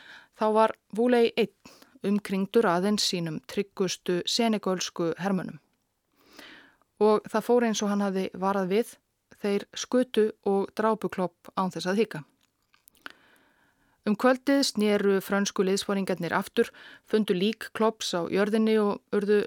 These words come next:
nokkuð undrandi. Wu Lei hafði drepið hvítan mann, annan Frakka. Þá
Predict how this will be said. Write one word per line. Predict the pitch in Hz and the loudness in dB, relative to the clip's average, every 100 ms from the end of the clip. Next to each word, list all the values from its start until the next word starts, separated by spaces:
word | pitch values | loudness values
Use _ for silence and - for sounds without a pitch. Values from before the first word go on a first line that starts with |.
| 208 | -2
nokkuð | 202 220 208 | -2 -2 -2
undrandi. | 165 160 - - _ _ - - - _ | -2 -6 -8 -14 _ _ -20 -20 -20 _
Wu | 202 214 | 2 6
Lei | 240 240 | 6 4
hafði | 202 190 - | 4 2 2
drepið | 220 247 - 226 - | 4 2 2 2 0
hvítan | - 247 254 247 233 | -4 -2 0 2 4
mann, | 247 139 - _ _ 190 | 2 0 -12 _ _ 0
annan | 208 208 196 190 | 2 2 0 -2
Frakka. | - 247 - 147 - _ _ _ _ _ | -4 -4 -4 -10 -10 _ _ _ _ _
Þá | - 185 | -6 0